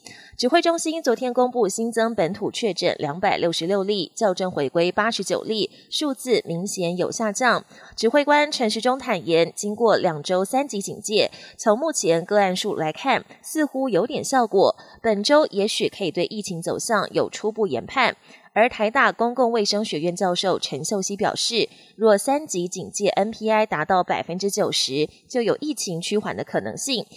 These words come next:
也有机会在六月十四号后降二级警戒。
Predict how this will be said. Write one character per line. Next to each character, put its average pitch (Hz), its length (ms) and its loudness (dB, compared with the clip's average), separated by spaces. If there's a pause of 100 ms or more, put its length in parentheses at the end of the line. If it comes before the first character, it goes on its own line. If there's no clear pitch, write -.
(220)
也 330 140 0
有 311 100 6
机 226 160 -2
会 240 220 0
在 202 240 4
六 285 200 2
月 240 160 0
十 180 200 -2
四 233 160 -2
号 208 180 0
后 175 240 2
降 185 300 -2
二 262 180 0
级 151 180 -6
警 - 200 -10
戒。 240 320 0